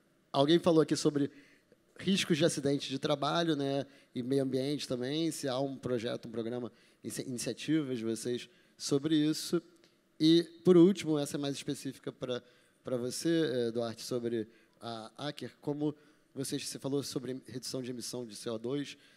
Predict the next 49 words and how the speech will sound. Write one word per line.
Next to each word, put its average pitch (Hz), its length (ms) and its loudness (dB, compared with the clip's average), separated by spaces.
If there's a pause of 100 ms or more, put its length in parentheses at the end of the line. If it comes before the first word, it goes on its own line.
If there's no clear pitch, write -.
(120)
né, 120 100 -8
quais 127 200 -8
foram 151 120 -8
os 147 80 -10
projetos 127 640 -6 (320)
que - 100 -18
vocês 117 320 -10
adotaram 117 520 -8
em 110 40 -10
relação 113 340 -10
a 113 40 -6
isso? 98 120 -12 (240)
Tá 202 100 -2
chegando 220 300 -2
pergunta 190 380 0
ainda, 170 240 0
gente, 139 200 -6
mas 139 120 -8
eu 143 60 -4
vou 151 240 -8 (320)
ter 156 100 -8
que 151 100 -8
encerrar, 135 440 -6
não 139 140 -6
vou 135 140 -4
poder 135 220 -4
fazer 131 240 -6
as 127 120 -10
últimas 127 320 -12 (360)
perguntas 120 400 -4
aqui 117 160 -10
que - 40 -20
estão 120 140 -8
chegando. 127 420 -8 (340)
Então, 151 380 0 (300)
dessa 135 220 -6
vez, 135 180 -2
já 143 100 -4
que 143 100 -12
vo-, 139 220 -6 (160)
já 117 160 -6
que 135 120 -6
o 127 180 0
Duarte 110 320 -4
começou, 120 460 -4 (320)
deixar 127 200 -6
o 123 40 -4
Daniel 120 300 -4
agora 117 380 -4